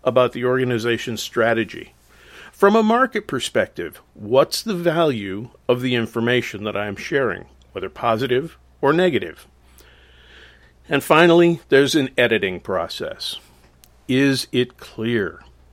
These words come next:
Is the tone suitable for my audience? Is it too formal? Is it too casual? Too erudite? Too childish?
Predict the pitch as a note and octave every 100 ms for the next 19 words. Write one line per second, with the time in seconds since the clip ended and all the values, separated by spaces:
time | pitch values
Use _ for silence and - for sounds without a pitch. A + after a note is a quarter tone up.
0 | _ _ _ C3 B2 - C3+ - - D3+
1 | E3+ C#3+ G2+ F2 - - - - - G3
2 | F3+ C3+ B2 - A#2+ A#2 A#2+ B2 B2 F#2+
3 | F2 - - - - - F2+ A#2 - -
4 | - F2+ F2 B2+ A3 - - A2+ B2 -
5 | C3 - - G2+ A2+ G#3 G#3 - - C3+
6 | A2+ G#2+ B2 B2+ D3 G#3+ - - - -
7 | C#3 B2+ - A#2 C#3+ G#3 G#3 -